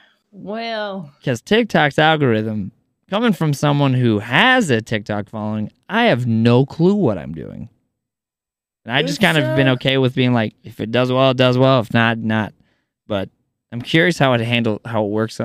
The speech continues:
Speaker 2: like, how that works on you.
Speaker 1: Well, I pay attention to the numbers to some degree, but I've always kinda hated it. And, like, yeah, I, I, I measure,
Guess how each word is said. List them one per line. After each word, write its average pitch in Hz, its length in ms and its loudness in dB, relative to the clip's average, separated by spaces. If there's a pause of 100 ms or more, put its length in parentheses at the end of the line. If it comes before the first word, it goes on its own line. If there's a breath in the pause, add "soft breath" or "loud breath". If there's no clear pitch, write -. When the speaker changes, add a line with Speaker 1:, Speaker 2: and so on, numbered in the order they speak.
Speaker 2:
like, 104 220 -12
how 107 160 -6
that 104 160 -6
works 104 260 -10
on 82 180 -10
you. 78 180 -12 (1120)
Speaker 1:
Well, 226 460 -8
I 208 120 -8
pay 247 260 -8
attention 208 380 -8
to 190 120 -10
the 143 120 -10
numbers 160 560 -10
to - 120 -16
some 156 320 -10
degree, 175 520 -10 (480)
but 170 140 -8
I've 160 140 -8
always 185 420 -10
kinda 160 300 -10
hated 156 380 -10
it. 156 220 -10 (360)
And, 160 280 -14
like, 151 360 -14 (1000)
yeah, 139 400 -12 (100)
I, 156 260 -10
I, 185 200 -14 (760)
I 175 600 -8
measure, 151 800 -10